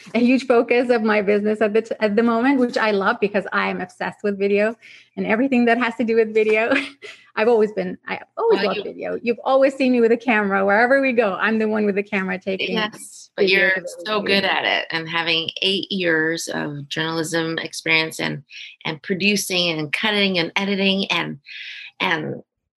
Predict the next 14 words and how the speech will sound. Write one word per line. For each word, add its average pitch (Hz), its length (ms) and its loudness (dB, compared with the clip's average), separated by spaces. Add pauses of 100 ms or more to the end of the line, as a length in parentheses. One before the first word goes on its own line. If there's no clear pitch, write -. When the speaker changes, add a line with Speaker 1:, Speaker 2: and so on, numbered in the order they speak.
(160)
Speaker 2:
concisely 196 800 0
telling 170 760 -2 (420)
someone's 170 440 -2
story 170 1040 0
and 160 200 -4
getting 165 300 -2
the 160 80 -6
point 160 300 -4
across, 208 540 -4 (200)
that's - 380 -8 (100)
pure 185 220 -2
talent. 160 420 -2
So 185 260 -6
thank 175 240 -4